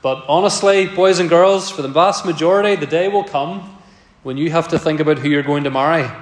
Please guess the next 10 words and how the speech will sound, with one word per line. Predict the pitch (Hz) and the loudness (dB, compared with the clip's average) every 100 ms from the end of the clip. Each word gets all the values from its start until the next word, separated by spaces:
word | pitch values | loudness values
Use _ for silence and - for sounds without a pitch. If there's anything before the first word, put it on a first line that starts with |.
| - - _ _ _ _ _ _ _ _ _ _ - _ - | -20 -20 _ _ _ _ _ _ _ _ _ _ -20 _ -18
And | 123 | -8
rule | 139 175 185 | -2 0 2
number | 180 165 143 | 0 0 2
one, | 143 175 190 151 - | 2 2 -2 -8 -6
boys | 160 160 160 | 0 2 2
and | 156 | 0
girls | 147 143 147 147 - | 0 2 2 0 -4
and | - 139 | -8 -8
young | 135 131 | -4 -2
adults, | 127 131 135 - - - - | 0 0 -2 -4 -8 -8 -12